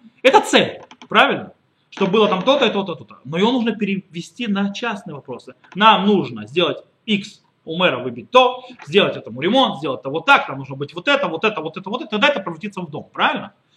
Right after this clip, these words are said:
Но если бегать с аморфной идеей, то есть, да, не превра-, аморфной идеей построить общинный центр, не переводя это в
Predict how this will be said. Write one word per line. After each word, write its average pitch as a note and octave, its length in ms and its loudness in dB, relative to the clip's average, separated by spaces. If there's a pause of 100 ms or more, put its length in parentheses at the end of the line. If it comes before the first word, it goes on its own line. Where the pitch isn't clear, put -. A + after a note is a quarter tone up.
(200)
Но D#3+ 100 -4
если C#4 260 2
бегать A#3+ 380 4
с A3 40 2
аморфной G#3+ 540 2
идеей, G3+ 300 4
то - 100 -8
есть, D3 120 -10
да, C4+ 120 4
не G#3+ 140 4
превра-, F#3 600 0
аморфной G3 520 -2
идеей D#3+ 400 2 (220)
построить F3 480 2
общинный F3 540 -4
центр, D4+ 500 0 (400)
не G3 440 4
переводя A3 640 4
это A#3 260 0
в - 80 -12